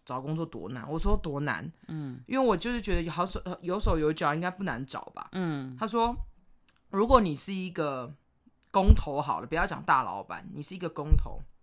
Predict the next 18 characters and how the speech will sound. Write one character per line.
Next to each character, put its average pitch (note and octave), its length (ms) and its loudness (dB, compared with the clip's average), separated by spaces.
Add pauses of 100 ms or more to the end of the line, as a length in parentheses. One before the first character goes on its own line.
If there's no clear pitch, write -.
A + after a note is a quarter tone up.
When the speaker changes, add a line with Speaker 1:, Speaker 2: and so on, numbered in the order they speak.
(640)
Speaker 1:
你 E3+ 100 -6
会 G#3 160 0
愿 A3+ 240 2
意 G#3+ 80 -2
找 C3+ 240 -2
一 A#3 60 -8
个 D3 340 -8 (760)
有 D3 200 -6
家 F3+ 320 2
的 F3 80 -2
人 C3 180 -2
还 C3 160 -8
是 C#3+ 120 -8
没 D3+ 100 -4
有 C#3 100 -8
家 A#2 300 -12
的 G#2+ 60 -12
人？” C#2 280 -18